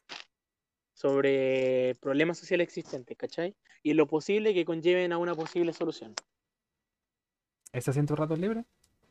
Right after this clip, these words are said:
Speaker 1: No, <laughs> pero me gusta eso. <laughs>
Speaker 2: Ah, ya entiendo.
Speaker 1: No, en,
Speaker 2: Qué estudioso, tiene que
Speaker 1: en
Speaker 2: ver.
Speaker 1: mi rato libre, en mi rato libre lo que hago es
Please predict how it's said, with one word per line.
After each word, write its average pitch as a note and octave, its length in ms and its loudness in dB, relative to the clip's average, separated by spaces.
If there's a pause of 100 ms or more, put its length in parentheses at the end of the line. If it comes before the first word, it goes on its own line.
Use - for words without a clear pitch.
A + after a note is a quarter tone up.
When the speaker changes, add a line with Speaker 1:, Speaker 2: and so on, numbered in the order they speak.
(1400)
Speaker 1:
No, G3 340 4
<laughs> - 500 -4
pero F#3+ 160 8
me F3 80 4
gusta G3+ 300 4
eso. - 240 -4
<laughs> D4+ 1300 6 (880)
Speaker 2:
Ah, C3+ 200 6
ya A2 120 4
entiendo. G#2 380 -2 (220)
Speaker 1:
No, D#3 180 8
en, E3+ 360 0 (180)
Speaker 2:
Qué - 80 0
estudioso, A2+ 440 0 (120)
tiene A#2 160 -4
que A2 80 -4
Speaker 1:
en G2+ 60 0
Speaker 2:
ver. - 80 -4
Speaker 1:
mi D3 100 4
rato E3 240 6
libre, E3+ 240 4
en - 540 -6
mi C#3 60 0
rato D3+ 220 6
libre E3 300 4
lo D#3 140 2
que C#3+ 120 4
hago E3 360 6
es D#3 800 6